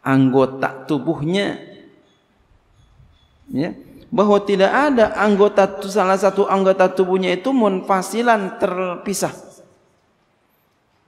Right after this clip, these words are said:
Tangannya copot. Jadi kalau tangannya copot, umpama putus tangan segini, ya, umpama nih tangan itu, tangan siapa?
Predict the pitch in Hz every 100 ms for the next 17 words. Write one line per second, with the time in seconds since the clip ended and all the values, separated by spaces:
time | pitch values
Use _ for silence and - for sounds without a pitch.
0 | _ _ _ _ _ _ _ _ _ _
1 | _ _ _ _ _ _ _ _ 151 147
2 | 143 147 156 170 151 196 185 196 160 -
3 | - - _ _ _ _ _ _ _ _
4 | _ _ - 170 196 185 185 185 180 190
5 | 254 262 208 196 147 - 339 359 175 160
6 | 151 160 202 - - - - _ _ _
7 | _ _ _ _ _ _ _ 170 185 196
8 | - 156 170 170 143 135 165 156 107 -
9 | - - _ _ _ _ _ _ - 113
10 | 117 123 147 170 160 135 147 165 156 156
11 | 147 - _ _ _ _ _ _ _ 139
12 | 156 156 202 175